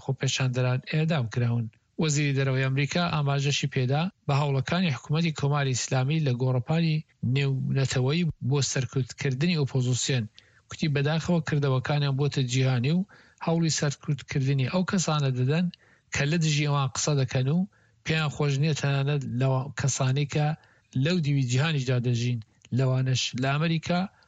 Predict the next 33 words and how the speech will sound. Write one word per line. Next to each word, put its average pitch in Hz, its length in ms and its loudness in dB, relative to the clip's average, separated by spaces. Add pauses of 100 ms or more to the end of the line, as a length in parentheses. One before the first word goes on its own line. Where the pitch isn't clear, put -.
(180)
کوتی - 300 -2
شێمە 139 300 0
بە 135 140 0
شێوەیەکی 143 500 0
یەکلاکرەوە 131 640 0
وەڵامی 131 460 0
ئەم 190 200 0
جۆرە 160 260 2
کارانە 131 440 2
دەدەینەوە. 127 500 0 (400)
هەر 214 200 0
لەم 220 180 2
پەیوەندیەدا 165 600 2 (100)
ژمارەیەک 156 480 2
لە 160 120 2
چالاکانی 156 560 0
سیاسی 143 340 0
و 156 100 2
مەدەنی 127 420 0
و 190 100 0 (520)
مافی 165 340 0
ژنان 147 320 2
لە 139 120 2
ناوخۆ 131 280 0 (120)
دەرەوەی 147 400 2
وڵات 143 340 2
لە 139 120 2
بەیاننامەیەکی 135 760 2
هاوبەشدا 127 440 2 (120)
دووبارە 151 360 2 (120)
دامەزرانەوەی 131 920 2
گەشتەکانی 135 600 0
ئێرشاد 160 360 0